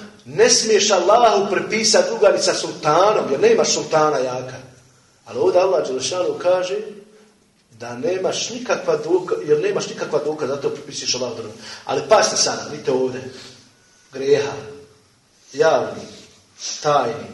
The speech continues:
greje, upotreba sile, en tušiku billahi ma lam yunzil bihi sultana, da pripiše Allahu druga bez jasna dokaza, sve je to manje od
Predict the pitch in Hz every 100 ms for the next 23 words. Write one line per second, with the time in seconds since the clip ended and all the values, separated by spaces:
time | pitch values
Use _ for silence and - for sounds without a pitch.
0 | - - _ _ _ _ _ _ - 147
1 | 151 - 147 - - - _ _ _ _
2 | - 127 135 135 131 - - 170 120 -
3 | - - - _ - 110 - 156 - -
4 | 131 151 151 135 143 143 131 123 127 143
5 | - 113 120 - 113 - 151 117 101 -
6 | - - 101 139 135 - 127 127 147 131
7 | 135 143 123 - - - - _ _ _
8 | _ 127 131 - 190 131 143 - 131 113
9 | 98 - - - - - - - 190 247
10 | 196 - 220 151 170 196 180 156 151 151
11 | 156